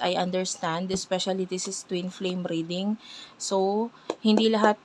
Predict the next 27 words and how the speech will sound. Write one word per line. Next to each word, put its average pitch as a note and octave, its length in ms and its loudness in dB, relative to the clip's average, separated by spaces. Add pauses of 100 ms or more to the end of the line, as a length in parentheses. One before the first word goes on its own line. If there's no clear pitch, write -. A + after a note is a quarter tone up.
(140)
ay, F#3+ 480 4
ah, F3+ 320 4
may F3 240 -2
twin F#3+ 320 -2
flames. A#3+ 720 2 (540)
So, - 180 -10
pwede F#3+ 220 -2
ka G#3 80 0
makarelate, G3 560 0
pwedeng F3+ 240 -4
hindi. E3+ 400 0
Kunin G#3+ 240 2
mo A3+ 80 4
na G#3+ 160 4
natin G3 640 2
yung F#3+ 80 0
main F#3+ 160 0
energy G3 480 0
mo. G#3+ 160 0
Sana A3 180 4
mag-comment G#3+ 380 2
ka G#3 160 -4
dyan G3+ 160 -2
sa G3 160 4
baba. F#3+ 320 4 (560)
Sobrang G#3 320 -2
na-appreciate G3 640 -6